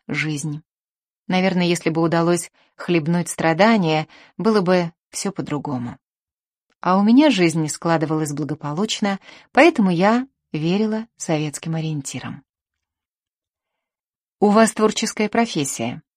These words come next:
Мечтания о славе не было? Нет. Я никогда не мечтала стать звездой. Хотя, казалось бы, абсолютный слух, одаренность. С шести лет училась музыке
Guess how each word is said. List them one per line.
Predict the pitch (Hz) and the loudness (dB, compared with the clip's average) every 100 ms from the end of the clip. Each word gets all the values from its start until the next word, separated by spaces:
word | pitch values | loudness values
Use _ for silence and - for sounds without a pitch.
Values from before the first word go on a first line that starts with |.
| _ _ | _ _
Мечтания | 190 220 - 247 233 233 | 0 0 2 4 6 8
о | 240 | 6
славе | - 165 135 127 - _ | 4 0 0 -6 -10 _
не | 190 254 | 4 8
было? | 262 165 143 _ _ _ _ _ _ _ _ _ _ | 6 4 -8 _ _ _ _ _ _ _ _ _ _
Нет. | - 180 180 147 127 - _ _ _ _ - - _ | -2 0 2 0 -4 -12 _ _ _ _ -20 -20 _
Я | - 220 277 | 2 6 8
никогда | 208 175 170 175 240 | 6 4 2 4 4
не | 151 | 4
мечтала | 135 - - 190 160 | 0 -2 -2 0 0
стать | 147 165 160 | -2 -4 -4
звездой. | 156 156 147 139 123 104 - _ _ - - - | -2 -4 -4 -6 -8 -8 -16 _ _ -20 -20 -14
Хотя, | - 170 - 220 262 | -2 -2 2 4 6
казалось | 269 175 175 170 165 | 4 2 4 2 2
бы, | 170 | 0
абсолютный | 160 - 165 208 180 160 | 0 0 0 0 -2 -4
слух, | - 160 185 202 - _ _ | -2 0 0 -2 -12 _ _
одаренность. | 147 156 147 147 180 190 185 - - _ - - | -4 -2 -2 -2 -2 -2 -4 -10 -18 _ -20 -14
С | - | -2
шести | 240 233 320 | 0 4 6
лет | 247 240 | 6 6
училась | 185 - 208 196 - | 2 0 0 -2 -4
музыке | 170 196 202 - 180 | -2 -2 -2 -2 -2